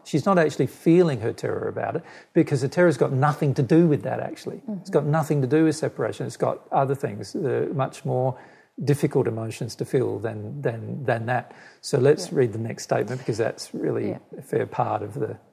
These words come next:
Speaker 1: discussion.
Speaker 2: Uh, "I'm sure a lot of parents have these thoughts and have no idea how to deal with the fear of losing the one you love the most."
Speaker 1: Whoa.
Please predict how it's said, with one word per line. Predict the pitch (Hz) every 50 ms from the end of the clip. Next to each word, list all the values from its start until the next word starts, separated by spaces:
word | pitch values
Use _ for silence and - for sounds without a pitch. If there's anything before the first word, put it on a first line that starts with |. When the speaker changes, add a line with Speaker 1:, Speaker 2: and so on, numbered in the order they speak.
| _ _ _
Speaker 1:
discussion. | - - - - - - - - 196 151 - - -
Speaker 2:
Uh, | 202 196 190 190 196 196 196 190 - -
"I'm | - 208 220 208
sure | - - - 311 311 311 277
a | 247
lot | 247 240 247 254 269 285
of | 269 - -
parents | - 233 214 208 - - -
have | - 214 196 190
these | - 196 202 202 196 -
thoughts | - - 185 170 170 175 - - - - - _ _ _ _ _ _ -
and | 214
have | 196 208 190
no | 190 202 202 208 214 220
idea | 214 214 202 202 190 185 180 180 180 175 - - -
how | - 175 - 214 202 202 202
to | 202 - 208
deal | 180 202 202 190 185 185
with | 185 185 -
the | 185 180
fear | - - - 196 185 180 -
of | - 180 185
losing | 190 190 196 202 208 202 196 214 202 208
the | 208 196
one | 185 185 165 165 165 165 175
you | 180
love | 175 180 175 175 175 - -
the | - 180
most." | 175 170 - 175 175 - - - - - - - _ _ _ -
Speaker 1:
Whoa. | - 123 123 123 123 120 113 101 95 98